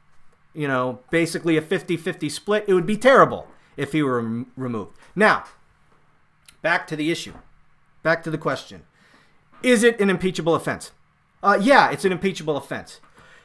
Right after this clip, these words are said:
Here's what he is accused to, he, he is alleged to have done. He used the power of his office, uh, both by just acting in his official capacity as president, uh, and then also,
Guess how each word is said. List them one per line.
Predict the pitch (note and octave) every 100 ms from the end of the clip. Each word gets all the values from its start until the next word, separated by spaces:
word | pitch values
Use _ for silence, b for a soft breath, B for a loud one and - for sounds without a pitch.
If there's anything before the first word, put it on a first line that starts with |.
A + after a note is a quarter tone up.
| b
Here's | - C#4+ B3+
what | G3+ A#3 A3+
he | G#3 A3
is | F#3+
accused | F3+ - G#3+ A3 F#3+ D#3 - - _ _ _ _ _ _ _ -
to, | - E3 D#3
he, | F#3 F3
he | F#3
is | F3
alleged | F#3 G3 E3+ - - -
to | E3
have | D3+ C3
done. | B2 G2 C2+ _ - - - - _ _ _ _ _ - B B B B
He | - G#3 G3 F#3+ - _ _ _ _ _ _ _ -
used | D3+ G#3 A3+
the |
power | - F3+ G3
of | G#3
his | A#3+
office, | F#3 D3+ F3+ G#3 - - _ _ B2
uh, | C3 -
both | A2+ F3+ F3+ -
by | D#3+ D3+
just | C#3+ D#3 D#3 -
acting | D3+ E3 - F3
in | D#3 D3+
his | D#3 D3
official | - - E3 F#3+
capacity | D#3+ D#3 D3+ D3 - D#3+ E3 b b -
as | G3 G#3
president, | D#3 B2+ B2+ D3+ - b b b b b b
uh, | D3 C#3
and | E3 D#3+
then | F3+ F#3 F3+
also, | E3 F3+ F3+ F#3+ E3+ E3+